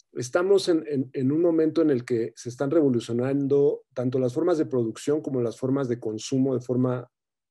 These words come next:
inaudita. Y esto implica también lo que se decía, cuántas películas se estrenan y cuántas películas que ya se vieron se vuelven a ver. Pasa como con la música, ¿no? Es posible ahora,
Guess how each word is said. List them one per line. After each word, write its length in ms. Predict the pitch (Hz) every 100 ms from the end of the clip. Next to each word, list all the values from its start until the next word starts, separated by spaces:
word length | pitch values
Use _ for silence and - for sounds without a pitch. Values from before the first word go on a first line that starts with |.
| _ -
inaudita. 580 | 113 110 117 131 127
Y 100 | 117
esto 180 | 156 -
implica 320 | 165 160 160
también 300 | 135 123 135
lo 100 | 135
que 100 | 123
se 140 | 117 107
decía, 360 | 104 - 120
cuántas 280 | 131 143 156
películas 400 | 143 131 127 127
se 60 | 127
estrenan 560 | - 127 127 147 156 _ _ _ _ _ _
y 80 | 117
cuántas 280 | 175 175
películas 500 | 135 160 165 170 151
que 200 | - 123
ya 200 | 117 160
se 160 | 160 160
vieron 260 | 143 156 151
se 120 | 123
vuelven 340 | 127 151 131
a 60 | 117
ver. 300 | 156 135 107
Pasa 220 | - 147 165
como 220 | 143 120
con 160 | 120
la 100 | 110
música, 520 | 113 160 - 123 - 90
¿no? 260 | 151 202 _ _ _ _
Es 80 | 120
posible 380 | 135 131 143 139
ahora, 420 | 135 139 123